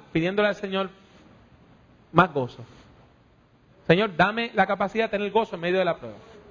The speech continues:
¿Cuántos de nosotros estamos orando para pedirle al Señor paciencia?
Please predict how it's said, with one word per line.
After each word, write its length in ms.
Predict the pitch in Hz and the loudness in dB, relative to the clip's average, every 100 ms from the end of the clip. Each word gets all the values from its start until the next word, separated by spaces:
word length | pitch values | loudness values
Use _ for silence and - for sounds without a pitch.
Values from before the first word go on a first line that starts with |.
| - - - 359 370 - 453 - - - - - - - | -20 -20 -20 -20 -20 -20 -20 -20 -20 -20 -20 -20 -20 6
¿Cuántos 300 | 220 254 277 | 8 8 2
de 80 | 262 | -2
nosotros 420 | 254 269 254 233 | -4 -2 0 0
estamos 320 | 220 240 247 | 0 -2 0
orando 440 | 233 226 233 226 214 | 2 2 0 -2 0
para 280 | 196 185 180 | 0 0 0
pedirle 260 | 185 214 | 0 0
al 60 | 208 | -2
Señor 200 | 226 214 | -2 -2
paciencia? 560 | 185 196 190 - 113 | -2 -2 -6 -6 -12